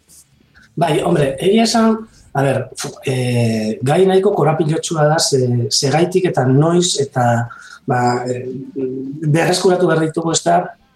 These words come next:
e, espeziak, ez da? Bueno, badakigu guk hemen altxor bi-, e, di-,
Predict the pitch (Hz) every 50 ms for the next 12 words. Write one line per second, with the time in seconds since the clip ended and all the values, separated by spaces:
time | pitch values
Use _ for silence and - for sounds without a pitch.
0 | _ _ _ _ _ _ _ - 135 131 - 135 - - - 147 131 - 135 120
1 | 113 113 - 135 143 151 147 - - - - - - - - - 160 151 139 147
2 | 151 156 156 180 175 180 170 180 180 151 160 165 165 165 165 - 147 147 139 135
3 | - - - - 160 151 147 143 151 135 - 147 143 147 143 143 131 135 135 127
4 | 131 127 127 131 135